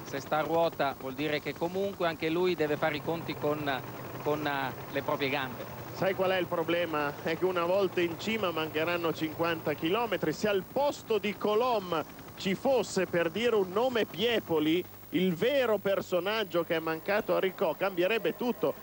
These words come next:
Speaker 2: perché anche se Riccò scatta e si porta su Colom, poi Colom non tira un metro, come è normale che sia. Quindi credo che questa sua titubanza, sempre che sia sorretto dalle gambe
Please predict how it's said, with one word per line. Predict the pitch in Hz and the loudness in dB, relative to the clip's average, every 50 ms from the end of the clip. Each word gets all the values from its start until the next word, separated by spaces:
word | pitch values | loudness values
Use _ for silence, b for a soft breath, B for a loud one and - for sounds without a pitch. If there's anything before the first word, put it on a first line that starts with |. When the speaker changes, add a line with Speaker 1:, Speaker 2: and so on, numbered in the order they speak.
| B B - | B B -4
Speaker 2:
perché | - - - - | -2 0 0 0
anche | 269 294 - 226 214 | -2 -2 0 0 -2
se | 208 - 196 196 | 0 2 0 2
Riccò | 190 175 - - 233 220 | 2 0 0 0 0 0
scatta | - - - - 208 202 180 170 - - | 0 -2 -2 0 0 0 0 -2 -2 -2
e | 151 151 | -2 0
si | - 185 | 0 -2
porta | 165 - 190 220 247 - 208 185 | 0 2 2 2 2 2 0 0
su | - - 208 | 0 -2 -2
Colom, | - 190 196 208 208 180 147 - - | 0 2 2 2 4 2 0 -4 -2
poi | - 240 226 185 | 0 0 0 2
Colom | - 175 196 220 202 170 151 | 2 2 2 2 2 0 -2
non | 156 156 147 | -4 -4 -2
tira | - 190 202 190 | 0 0 2 2
un | 175 156 | 2 0
metro, | 151 175 208 202 - - 165 139 123 | 0 -2 -2 -2 0 0 0 -2 0
come | - 151 151 156 156 | 0 -2 -2 0 -2
è | 156 | 0
normale | 156 156 156 151 156 165 180 190 180 170 156 | 0 0 0 0 0 0 0 2 2 0 0
che | 143 143 | -2 -4
sia. | 139 - 214 214 202 170 147 127 B B B B B - | -4 -2 -2 0 2 2 2 0 B B B B B -10
Quindi | - 185 220 214 202 175 | -6 -6 -4 -4 -4 -6
credo | 139 - 196 196 220 247 254 240 220 190 208 226 233 - - - - - - - - | -4 -2 -2 0 2 2 2 2 2 2 2 2 2 0 -2 -8 -12 -12 -12 -10 -4
che | - 170 165 | -4 -2 0
questa | - 208 214 247 - 202 | 2 2 2 2 2 0
sua | 208 - - 240 226 - | -2 0 0 0 0 0
titubanza, | - - 214 214 - - 233 196 233 220 196 180 165 165 - - 170 165 | 0 -2 -4 -4 -2 -2 0 0 0 0 0 0 -2 -4 -2 -2 -2 0
sempre | - - 180 185 185 - 175 160 | 0 0 -2 -2 -2 -2 -4 -4
che | - - 165 147 - - - - - - - | -2 0 -2 -2 -2 -4 -8 -10 -10 -10 -8
sia | - 165 190 180 | -2 0 0 0
sorretto | - - 185 175 180 208 220 214 190 180 | 0 0 0 2 2 0 0 2 0 0
dalle | 170 175 180 190 202 | 2 2 2 2 2
gambe | 190 185 170 156 151 147 143 156 156 151 - - - | 2 0 0 0 -2 -4 -2 -2 -2 -2 -2 -8 -12